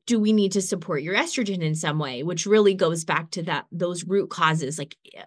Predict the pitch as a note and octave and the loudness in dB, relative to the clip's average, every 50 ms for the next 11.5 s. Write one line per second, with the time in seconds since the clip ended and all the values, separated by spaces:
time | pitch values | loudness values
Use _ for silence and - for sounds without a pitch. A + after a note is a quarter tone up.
0 | _ _ - G3 G3+ F#3+ F#3 F3+ F3 E3+ F3+ E3 D#3+ D#3+ - - - D#3 D3+ D3 | _ _ -2 0 2 2 2 2 0 -2 -2 -2 -4 -4 -4 -4 -4 -2 -2 -2
1 | D3 D#3 E3+ D3 D3 D3 D#3 D#3 D#3 E3+ F#3 G3 G3+ F#3 F3+ F3+ F3 E3+ E3+ E3 | -4 -2 -2 0 0 0 0 0 2 2 4 4 6 4 4 2 2 0 0 0
2 | E3 D#3 D3+ D3 C#3+ C#3+ C#3 - C#3+ D#3+ E3+ F#3 F#3+ F#3 - - - F#3+ E3+ E3 | 0 0 0 0 -2 -4 -4 -4 -2 -2 0 0 0 0 -2 -2 -2 0 0 2
3 | D#3+ D#3+ D#3 D#3+ D#3+ D#3 D#3 D#3 - E3 D#3+ F3 E3 D#3+ E3+ G#3 B3+ B3 G#3 G3 | 2 2 2 4 2 2 0 -2 -4 -6 -4 -4 -4 -2 2 4 6 8 8 6
4 | F#3 F#3 F3 D#3 D3+ C#3 C#3 C#3 C#3 D#3 D#3 D#3 D#3 - - A#2+ G2+ E2+ D#3 D#3+ | 6 4 0 0 0 -2 -4 -6 -6 -6 -6 -8 -8 -8 -8 -8 -10 -12 -14 -16
5 | - _ _ _ _ _ _ _ _ _ _ _ - - - - - - - - | -18 _ _ _ _ _ _ _ _ _ _ _ -20 -20 -20 -20 -20 -20 -20 -8
6 | - A3 A#3 C4 C#4 D#4 D4 D4 C#4 G#3+ B3+ B3+ B3+ B3 - B3 G#3 - E3+ F#3+ | 0 2 2 4 4 4 2 2 2 4 4 2 2 2 2 2 2 2 2 4
7 | A#3 B3 B3 A#3+ - C#4+ C4 B3+ C4 C4+ D4 D4 - - A#3+ F3+ F#3+ A3 A3+ A3+ | 4 2 2 0 0 0 0 2 0 0 -2 -4 -4 -4 -4 -2 0 0 0 0
8 | A3+ G#3+ A3 - B3 G#3+ - F#3+ G3+ - - A3 A3 A3+ A3+ A3 B3+ A#3 G#3+ - | 0 -2 -2 -2 -2 -2 0 -2 -4 -4 -6 -4 -2 -2 -2 -2 -2 -2 -2 0
9 | A#3+ A#3 A#3 G#3+ F#3+ G3+ F#3+ F#3 E3+ E3 - F#3+ F#3 F#3 - - G#3+ G3+ G3 - | 2 2 2 2 2 0 0 -2 -2 -4 -6 -6 -6 -6 -2 0 2 2 2 0
10 | - - F3 E3 F3 E3+ F3+ F3+ F3 E3 E3 E3 D#3+ D#3+ D#3+ E3 D#3+ - B3+ A#3+ | 0 2 2 2 2 0 -2 -4 -2 -2 0 0 -2 -2 -2 -4 -2 2 2 4
11 | A#3 A#3 - A3+ G#3 G3+ G3 G3 G3+ | 4 4 4 2 2 4 2 0 -2